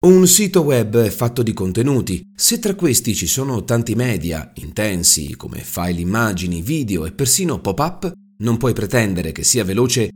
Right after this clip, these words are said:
senza un intervento di ottimizzazione delle performance e-commerce. L'utilizzo di una funzione a carosello per i prodotti più venduti sulla tua home page, ad esempio, può presentare problemi di velocità,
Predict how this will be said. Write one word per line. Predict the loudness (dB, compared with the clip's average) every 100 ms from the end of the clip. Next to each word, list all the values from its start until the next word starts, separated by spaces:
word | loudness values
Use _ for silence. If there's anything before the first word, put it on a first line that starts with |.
| -10 0
senza | 2 4 2
un | 2
intervento | 0 0 -2 -2 -2 -2
di | 0
ottimizzazione | 0 0 -2 0 0 0 0 -2 -2
delle | -2 -4
performance | -6 -2 -2 0 -2 -4
e-commerce. | -4 -8 -8 -4 -2 -2 -6 _ _ _ _ _ _ _ 2
L'utilizzo | 4 4 2 2 2
di |
una | 2 -2
funzione | -2 -2 -2 0 -2
a |
carosello | -2 -4 0 2 2 0 -2 -4
per | -6
i | -8
prodotti | -6 -4 -4 -4
più | -6
venduti | -4 -2 0 0 -2
sulla | -8 -8 -6
tua | -2 0
home | 0
page, | 0 0 0 0
ad | -2
esempio, | -2 -2 2 0 0 _
può | 0 0
presentare | 2 4 6 4 2 -2 -2
problemi | -2 -2 0 0 -2
di | -2
velocità, | -2 -2 -4 -6 -8